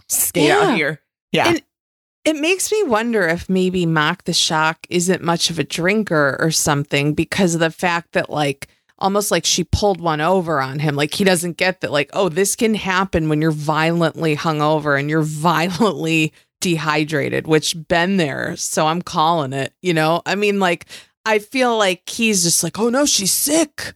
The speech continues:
Speaker 2: I'm gonna, you know, Mock to the rescue. I'm,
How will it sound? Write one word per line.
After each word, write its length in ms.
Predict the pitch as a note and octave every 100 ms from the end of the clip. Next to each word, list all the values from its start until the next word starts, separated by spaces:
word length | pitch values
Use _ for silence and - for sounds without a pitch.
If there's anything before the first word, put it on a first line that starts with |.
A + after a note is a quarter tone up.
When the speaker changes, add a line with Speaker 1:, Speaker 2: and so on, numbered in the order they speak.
| _ -
Speaker 2:
I'm 60 |
gonna, 140 | B3 G#3+ - A3+
you 80 | G#3+
know, 360 | G#3+ F#3 G3+ F3+
Mock 360 | G#3+ B3 B3+ -
to 120 | C4+
the 120 | A3+
rescue. 680 | G#3 A#3 - - - A3 D#3+ - - - _ _
I'm, 180 | G#3+